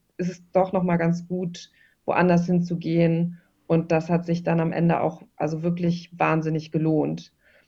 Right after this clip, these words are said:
Also das war überhaupt nicht absehbar. Also es gab Leute, die diesen,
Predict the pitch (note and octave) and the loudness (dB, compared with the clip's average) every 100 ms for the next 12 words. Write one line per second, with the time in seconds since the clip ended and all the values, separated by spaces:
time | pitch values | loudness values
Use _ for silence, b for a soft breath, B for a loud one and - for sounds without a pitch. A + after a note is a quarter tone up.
0 | _ D#3 D#3+ D#3+ D#3+ E3 D#3 C#3+ D#3 E3+ | _ -2 0 0 0 2 2 2 2 0
1 | E3+ E3+ E3+ F3 E3+ E3 D3+ C3+ D3+ - | -2 -4 0 -2 -2 -4 -2 -2 -4 0
2 | G3 - G3 A3+ _ - - G3+ F#3 G3 | 0 2 0 0 _ -20 -14 -6 -2 -2
3 | F#3 | -4